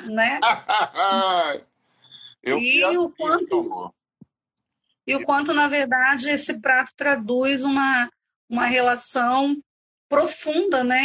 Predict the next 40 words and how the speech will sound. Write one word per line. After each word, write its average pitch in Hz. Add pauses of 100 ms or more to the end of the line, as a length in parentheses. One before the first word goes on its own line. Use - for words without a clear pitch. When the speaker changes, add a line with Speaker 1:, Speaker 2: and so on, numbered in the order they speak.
(120)
Speaker 2:
entre 254
a 247
religiosidade 254 (160)
do 220
lugar, 214
não 226
é? 247 (420)
E 240
o, 277
e 285
a 285
alimentação, 285
que -
é 262
um 269
tema 277
que 285
você 277
vem 277 (300)
trabalhando, 269
né, 233
Carlos? 185
Essa 180
questão 202
da 185
comida 190
de 202
santo 208
que -
se - (100)
come, 226
enfim, 226 (320)
a -
relação 233
entre 247
religiosidade 226
e 208
alimentação 208
é 226
algo 233